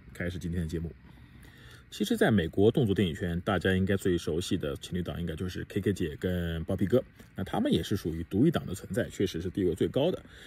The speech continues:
呃，在他们之后最有名的，目前来说现役的，应该就是 Kenzie Tyler 跟 Seth Gamble 这一对了。那两个人单独发展其实是非常成功的。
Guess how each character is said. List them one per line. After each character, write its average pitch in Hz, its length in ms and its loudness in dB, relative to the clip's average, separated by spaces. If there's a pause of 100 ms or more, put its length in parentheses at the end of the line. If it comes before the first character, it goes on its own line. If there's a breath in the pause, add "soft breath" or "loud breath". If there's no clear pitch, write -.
(280 loud breath)
呃， 131 360 4 (220)
在 - 180 0
他 - 140 0
们 233 120 2
之 247 120 0
后 196 260 2
最 120 220 4
有 90 120 2
名 85 280 0
的， 110 120 4
目 151 280 8
前 87 200 0
来 82 140 -2
说 98 180 -2
现 98 240 -2
役 82 80 -4
的， - 80 -8
应 120 160 2
该 160 140 2
就 151 140 0
是 85 180 -4
Kenzie 90 340 0
Tyler 87 360 -2
跟 85 160 -2
Seth 90 160 -4
Gamble 123 320 0
这 - 80 -4
一 - 40 -6
对 - 140 -10
了。 - 120 -14 (520 loud breath)
那 - 100 0
两 101 160 4
个 104 60 4
人 120 100 6
单 175 200 4
独 120 120 6
发 110 200 0
展 82 160 0
其 - 100 -10
实 92 120 -4
是 87 60 -4
非 131 120 4
常 92 160 0
成 80 200 -6
功 - 160 -6
的。 - 80 -12